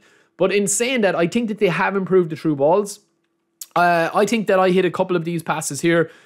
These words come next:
and it's a beautiful pass from Rijkaard, who doesn't have any great passing ability the way we've been built or any passing skills.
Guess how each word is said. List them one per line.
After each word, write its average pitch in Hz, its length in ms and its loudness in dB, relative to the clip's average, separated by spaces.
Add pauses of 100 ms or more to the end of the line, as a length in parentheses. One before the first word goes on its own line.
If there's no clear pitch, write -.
(140)
and 147 100 -6
it's 151 140 -6
a 139 40 -2
beautiful 170 460 -2
pass 156 380 -4
from 123 160 -8
Rijkaard, 156 440 0
who 143 100 -6
doesn't 196 320 0
have 165 120 0
any 165 220 -4
great 151 400 -2
passing 147 320 -6
ability 156 380 -2
the 135 100 -8
way 147 100 0
we've 139 180 0
been 110 140 -8
built 170 340 -2
or 123 120 -4
any 139 160 -6
passing 120 360 -8
skills. 190 480 2